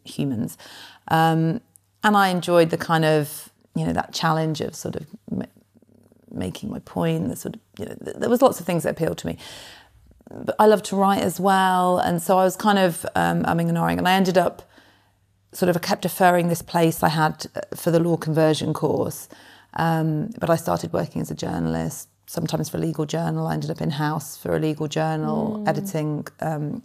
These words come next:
Speaker 1: a journal and doing some freelance work as well. Yeah.
Speaker 2: So you started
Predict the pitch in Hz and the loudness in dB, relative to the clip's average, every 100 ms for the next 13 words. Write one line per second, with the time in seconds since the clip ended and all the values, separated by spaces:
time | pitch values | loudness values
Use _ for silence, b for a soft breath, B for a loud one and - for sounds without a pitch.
0 | - 147 160 160 151 143 - - 156 151 | -8 -6 -4 -4 -4 -4 -4 -2 -2 -2
1 | - 139 - 156 - - - - 151 - | -6 -6 -6 -6 -8 -10 -10 -10 -14 -16
2 | - 175 - _ B 160 - 240 220 214 | -16 -18 -20 _ B -18 0 4 4 2
3 | - 240 269 262 | 2 4 4 2